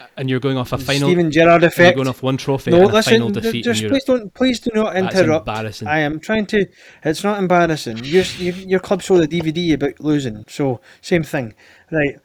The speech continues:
Speaker 2: We've done more for Scottish football. Steven Gerrard, his appeal, and then the whole coefficient. I stand, I s-, I rest my case. The coefficient trumps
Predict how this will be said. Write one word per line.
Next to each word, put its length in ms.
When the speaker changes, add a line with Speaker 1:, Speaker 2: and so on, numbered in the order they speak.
Speaker 2:
We've 420
done 260
more 180
for 120
Scottish 400
football. 400
Steven 420
Gerrard, 480
his 200
appeal, 500
and 200
then 340
the 140
whole 200
coefficient. 640
I 60
stand, 380
I 80
s-, 160
I 80
rest 340
my 100
case. 440
The 80
coefficient 760
trumps 400